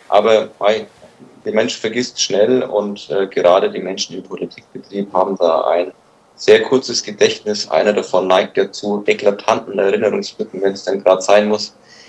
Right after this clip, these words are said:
Ja, am Ende hoffe ich natürlich drauf, dass die, äh, Mauterhöhung in der jetzigen Form zumindest nicht durchgeht und, äh, kleinere Änderungen zumindest aufgenommen werden.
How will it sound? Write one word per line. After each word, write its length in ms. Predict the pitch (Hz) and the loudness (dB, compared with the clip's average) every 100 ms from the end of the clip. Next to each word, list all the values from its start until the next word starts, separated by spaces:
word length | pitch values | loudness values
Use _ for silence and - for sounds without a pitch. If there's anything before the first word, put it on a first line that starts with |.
| - - _ _ _ _ - _ | -20 -20 _ _ _ _ -20 _
Ja, 240 | 101 107 110 | 6 6 4
am 120 | 127 | 0
Ende 200 | 131 147 | 0 4
hoffe 160 | 135 - | 2 2
ich 60 | 143 | -2
natürlich 320 | 127 123 117 | -2 -2 -2
drauf, 360 | 110 110 110 - | 2 4 2 -4
dass 220 | 101 - | -8 -10
die, 240 | 104 101 | -12 -10
äh, 120 | - | -8
Mauterhöhung 760 | 92 92 113 98 104 98 98 95 - | -4 -2 -2 -4 -4 -4 -4 -6 -12
in 60 | - | -8
der 120 | 87 | -4
jetzigen 460 | 90 110 113 107 98 | 0 0 -2 -8 -8
Form 320 | - 87 90 | -2 -2 -4
zumindest 540 | - 87 - - - | -14 -14 -12 -12 -10
nicht 520 | 98 123 147 - - _ | -4 -2 -4 -8 -20 _
durchgeht 760 | 135 135 135 127 120 120 - - - | -2 -2 -2 -2 -2 -2 -12 -14 -4
und, 480 | 95 92 92 - | -2 -2 -8 -8
äh, 220 | 87 92 90 | 0 0 2
kleinere 440 | 90 92 92 - | 0 0 0 -2
Änderungen 520 | - 92 98 - 90 | -2 -4 -4 -4 -8
zumindest 480 | - - - - - - - _ | -10 -16 -12 -8 -10 -12 -20 _
aufgenommen 760 | - - - - 92 90 87 85 | -2 0 0 -2 -4 -4 -2 0
werden. 420 | 85 101 101 104 | 2 2 2 -4